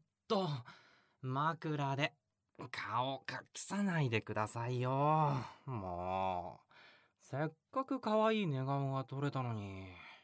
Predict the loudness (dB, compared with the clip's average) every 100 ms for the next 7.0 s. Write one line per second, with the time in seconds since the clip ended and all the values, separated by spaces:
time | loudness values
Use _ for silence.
0 | _ _ _ _ _ _ _ _ 0 0
1 | 0 _ _ _ _ _ _ _ _ _
2 | -4 0 0 -2 -2 0 0 -2 -8 -4
3 | -2 -2 -2 -2 -2 -2 -2 -4 -2 -2
4 | -4 -8 -6 -6 -10 -18 -18 -12 -12 -12
5 | _ _ _ _ _ _ _ _ _ _
6 | _ -8 -4 -2 -2 _ _ -10 -10